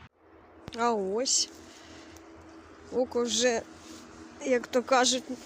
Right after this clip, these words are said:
на, на, нагострила і вже бачу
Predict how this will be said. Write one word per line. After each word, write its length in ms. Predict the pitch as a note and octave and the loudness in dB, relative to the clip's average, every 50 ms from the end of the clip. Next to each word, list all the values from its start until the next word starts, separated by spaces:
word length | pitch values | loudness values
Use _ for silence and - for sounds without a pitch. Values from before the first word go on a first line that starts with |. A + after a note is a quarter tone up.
| - - | -4 0
на, 280 | C#4 C#4 C4+ C4+ C4+ B3+ - - - - - - - - - - - - - - - - - | 2 2 4 4 2 0 -2 -6 -12 -16 -16 -16 -16 -12 -12 -12 -12 -12 -18 -20 -16 -12 -8
на, 280 | - B3+ C4 C4 C4+ - - - - - - - - - - - - - - - - - - - - - - - - - - - - - - - - - - - - - - - | -4 -2 -2 0 -2 -2 -6 -8 -12 -14 -16 -16 -18 -18 -18 -16 -16 -16 -16 -16 -18 -16 -16 -16 -16 -16 -16 -18 -18 -18 -18 -18 -20 -20 -20 -20 -20 -20 -20 -20 -20 -20 -20 -14
нагострила 1040 | - A#3+ B3+ C4 C4 B3+ B3+ C#4+ C#4 - - - - - E4+ F4+ F#4 F4+ E4+ D#4+ D4+ C#4 | -10 -4 -2 0 0 0 0 0 0 0 0 -2 -6 -8 -6 -4 -4 -4 -4 -4 -6 -6
і 260 | B3+ B3 C4+ C#4+ D4+ | -6 -6 -10 -12 -12
вже 400 | C#4+ C#4 C4+ C4+ C#4+ D4 D4 D4 | -10 -8 -8 -6 -6 -4 -6 -6
бачу 560 | C4 B3 B3+ C4+ C#4 C#4+ C#4+ C#4 - - C4+ | -8 -6 -6 -6 -4 -4 -4 -4 -6 -8 -8